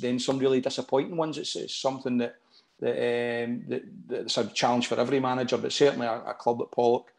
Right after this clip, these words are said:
you know, the, the profile they've got, they, they, that's probably the biggest, you know, you know, that, that'll be Max's biggest achievement if he can get that consistency of results where they've,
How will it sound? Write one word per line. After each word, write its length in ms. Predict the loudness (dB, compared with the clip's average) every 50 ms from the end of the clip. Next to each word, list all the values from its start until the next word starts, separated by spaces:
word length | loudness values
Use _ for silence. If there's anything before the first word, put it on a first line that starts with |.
| _ _ _ _ _ _
you 60 | 0
know, 160 | 2 4 4 4
the, 260 | 2 0 -4 -6 -6
the 220 | -6 -6 -6 -6
profile 400 | -2 0 2 2 4 2 2 2
they've 200 | 2 0 -2 -2
got, 260 | -2 -2 0 0 0
they, 120 | -2 -2 -2
they, 120 | -4 -6
that's 260 | -2 0 0 0 0
probably 520 | -2 0 0 2 2 2 -2 -2 -2 -4 -4
the 80 | -4
biggest, 640 | -2 -4 -4 -2 -4 -4 -4 -6 -6 -10 -14 -18 -20 _ _ _ _ _ _ _ -2
you 100 | 0 2
know, 180 | 2 2 0 -2 -8 -14 -14 -10 -10
you 160 | -6 -2 0
know, 100 | 0 2
that, 260 | 2 0 -2 -2 -2
that'll 220 | 0 2 2 2 2
be 240 | 2 2 2 2 0
Max's 720 | 0 0 0 0 -2 -4 -6 -4 0 0 0 2 0 0
biggest 380 | 2 0 2 2 0 -2 -2 -2
achievement 420 | -2 0 0 2 2 0 -2 -4
if 80 | -4 -6
he 80 | -6
can 180 | -6 -4 -4 -2
get 240 | 0 2 2 2 2
that 260 | 0 -2 -2 -2 -4
consistency 640 | -4 -4 -2 -2 -2 -2 -2 -2 -2 -2 0 0
of 140 | 0 0 0
results 440 | -2 0 2 2 2 2 0 -2 -2
where 120 | -2 0
they've, 120 | 0 -2